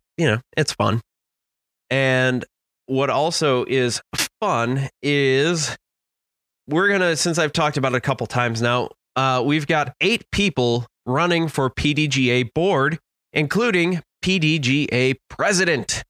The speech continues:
That's right. We've got people running for president here because our fearless, faithful president is no longer,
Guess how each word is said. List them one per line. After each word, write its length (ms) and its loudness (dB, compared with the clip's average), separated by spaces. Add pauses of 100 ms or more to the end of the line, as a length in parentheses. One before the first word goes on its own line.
(800)
That's 280 0
right. 280 0
We've 220 0
got 180 0
people 420 0
running 300 0
for 140 -2
president 440 0
here 440 0 (460)
because 600 0
our 420 0 (500)
fearless, 460 2
faithful 480 -2
president 440 0
is 380 0
no 340 0
longer, 880 -2